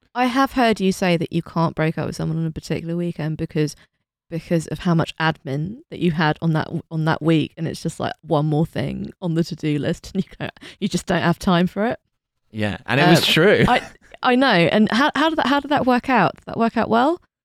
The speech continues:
Speaker 2: Look, it didn't work out.
Speaker 1: <laughs>
Speaker 2: It didn't work out badly for that specific reason.
Speaker 1: Mm-hmm.
Speaker 2: It worked out badly for other
Speaker 1: Mm-hmm.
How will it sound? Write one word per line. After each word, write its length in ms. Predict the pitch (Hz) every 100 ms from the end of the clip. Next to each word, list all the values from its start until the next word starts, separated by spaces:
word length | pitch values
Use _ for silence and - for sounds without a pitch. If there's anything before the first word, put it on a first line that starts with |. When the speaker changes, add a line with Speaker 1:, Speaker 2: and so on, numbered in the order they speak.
| _
Speaker 2:
Look, 220 | 120 110 -
it 80 | 131
didn't 240 | 175 214
work 200 | 170 160 185
out. 160 | 175
Speaker 1:
<laughs> 320 | - - 403 - - - - - - -
Speaker 2:
It 80 | 165
didn't 180 | 202 247
work 240 | 208 190
out 160 | 180 143
badly 360 | 147 143 135 123
for 100 | 123
that 300 | 117 120 -
specific 520 | - 113 120 113 95
reason. 680 | 107 110 104 85 58 - 98
Speaker 1:
Mm-hmm. 360 | 233 370 262 226 - - _ _ _ _ -
Speaker 2:
It 80 | 104
worked 200 | 123 120
out 100 | 113
badly 240 | 101 98 98
for 120 | 98
other 180 | 92
Speaker 1:
Mm-hmm. 40 | 90